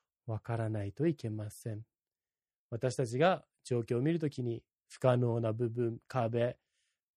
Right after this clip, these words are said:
敵対する部分を見てしまいますか？それとも私たちの味方にいる生ける神がいるということに、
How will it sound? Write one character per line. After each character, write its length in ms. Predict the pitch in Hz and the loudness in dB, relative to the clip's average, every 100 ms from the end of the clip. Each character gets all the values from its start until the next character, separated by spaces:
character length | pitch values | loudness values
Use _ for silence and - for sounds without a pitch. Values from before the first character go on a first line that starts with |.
| _ | _
敵 220 | - 120 - | -6 -6 -4
対 240 | 131 127 | -2 0
す 140 | - | 0
る 140 | 135 139 | 0 2
部 160 | 139 | 2
分 200 | 151 147 131 | 4 4 4
を 260 | 127 139 _ | 4 2 _
見 140 | - 123 | -4 0
て 140 | 131 | 0
し 160 | - 120 | -2 -4
ま 120 | 120 | -2
い 60 | 120 | -2
ま 160 | 127 | -2
す 100 | - | -6
か？ 160 | - 156 | -8 -8
そ 160 | - 131 | 0 2
れ 100 | 143 | 4
と 140 | 151 | 4
も 200 | 170 170 - _ - | 4 4 2 _ -2
私 360 | 127 156 156 - | -2 2 2 2
た 140 | 139 | -2
ち 180 | - 127 | -2 -4
の 640 | 117 120 127 131 180 117 - | -2 -2 -2 2 4 2 -2
味 200 | 131 120 | -2 -2
方 380 | - 151 151 143 | 2 0 2 4
に 360 | 143 135 123 127 | 4 2 2 2
い 60 | |
る 200 | 160 160 | 4 2
生 140 | - 123 | 0 -4
け 200 | - 180 | 2 2
る 180 | 147 120 | 4 0
神 340 | - 170 175 | -2 -2 0
が 160 | 139 107 | 0 -2
い 80 | 107 | 0
る 140 | 139 | 0
と 180 | 185 147 | 0 0
い 140 | 117 123 | 0 -2
う 80 | |
こ 140 | 123 139 | -2 -4
と 160 | 123 | -2
に、 200 | 127 170 | 0 0